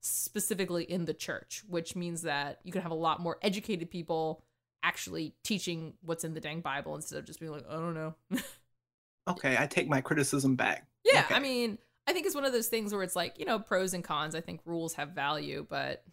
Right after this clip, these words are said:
Speaker 1: you know, we're, like, how many <laughs> centuries later, I'm sure we can ignore a lot of Latin declensions unless you're really into it. My mom would just, if she heard that, she would be so mad. My mom's a Latin teacher.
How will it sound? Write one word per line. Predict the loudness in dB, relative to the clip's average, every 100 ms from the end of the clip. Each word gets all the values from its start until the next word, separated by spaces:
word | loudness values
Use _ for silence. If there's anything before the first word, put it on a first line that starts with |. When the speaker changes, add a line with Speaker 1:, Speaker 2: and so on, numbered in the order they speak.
| _ _ _
Speaker 1:
you | -6
know, | -6 -8 _ _ _ _ _ _ _ -10
we're, | -8 -6
like, | -6 -8 -6
how | -2 -2 -2
many | -8 -8 -10 -14 _
<laughs> | -4
centuries | 0 2 2 2 2
later, | 0 2 2 2
I'm | 0
sure | 0 0
we | 0
can | -4 -4
ignore | -4 -4 -2 0
a |
lot | 2 0
of | 0
Latin | -2 -2 -4
declensions | -8 -8 -8 -8 -10
unless | -8 -8 -8
you're | -8
really | -8 -8 -8
into | -10 -8 -8
it. | -8 -12 _ _ _ _ _ _ _ -4
My | 0
mom | 2 0
would | -2
just, | -8 -4
if | -2
she | 0 2
heard | 2 0
that, | -4
she | -6
would | -10
be | -8
so | -8 -8
mad. | -8 -8
My | -8
mom's | -6 -6 -4
a | 0
Latin | 0 2
teacher. | 0 -2 -2 -4